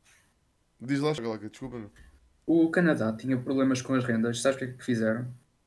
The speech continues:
Speaker 2: Tipo, eles meteram uma espécie, eu não sei bem como é que é, mas do género. Hum, os, hum, imóveis. Imó-, sim, imóveis. Hum,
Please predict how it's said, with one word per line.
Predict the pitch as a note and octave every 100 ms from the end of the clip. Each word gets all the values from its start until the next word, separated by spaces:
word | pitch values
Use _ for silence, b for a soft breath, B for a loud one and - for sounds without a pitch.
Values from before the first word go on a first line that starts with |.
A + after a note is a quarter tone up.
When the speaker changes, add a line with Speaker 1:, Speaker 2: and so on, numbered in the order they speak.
| -
Speaker 2:
Tipo, | B2+ B2 B2+ A#2 A2+ G#2+ - - _ _ _ _ _ -
eles | C#3 D3 D3 C#3 C3 - - -
meteram | B2+ C#3 C3+
uma | C#3
espécie, | C3+ C#3+ B2+ C3+ C3 - _ -
eu |
não | D3+
sei | D#3 D3
bem | C3 B2
como | B2 C3
é |
que | B2
é, | A#2 A2
mas | A#2 B2
do | A#2+
género. | B2 A#2 A2+ A2+ - _ _ _ _ _ -
Hum, | C#3 C3+ C3 C3 C3 B2+ - _
os, | C#3 C3+
hum, | C#3+ C#3 C3+ C#3 C3+
imóveis. | C#3 B2+ A#2 A2+ A2 A2 - _ _ _ _ _
Imó-, | A#2+ A#2+ A#2
sim, | - A#2
imóveis. | A2+ A2 A2 A2 - -
Hum, | B2 A#2+ A#2+ A#2+ A#2+ A#2+ A#2 A#2